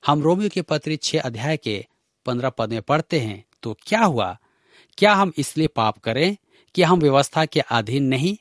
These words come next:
वरन अनुग्रह के अधीन हैं? कदापि नहीं।" मेरे प्रियो, मैं इसका अनुवाद करूं तो संभवतः आपको सहायता मिलेगी। तो क्या? क्योंकि हम व्यवस्था के अधीन नहीं,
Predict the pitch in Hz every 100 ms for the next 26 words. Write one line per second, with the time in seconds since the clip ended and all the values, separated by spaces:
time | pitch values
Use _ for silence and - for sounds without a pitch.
0 | - 113 123 127 135 135 139 165 - 127
1 | - 117 101 139 147 175 185 _ _ _
2 | _ 110 110 110 - 208 196 127 104 -
3 | _ _ _ _ 147 214 220 123 107 151
4 | - - 143 185 202 170 - 175 - 120
5 | 120 151 - 135 131 110 156 165 - 160
6 | 156 170 - 175 135 139 - 147 - 120
7 | 127 - 147 117 107 101 104 98 _ _
8 | _ - 247 247 127 101 - _ _ _
9 | _ - 269 262 - 214 190 165 135 139
10 | - 175 170 147 113 110 151 180 170 180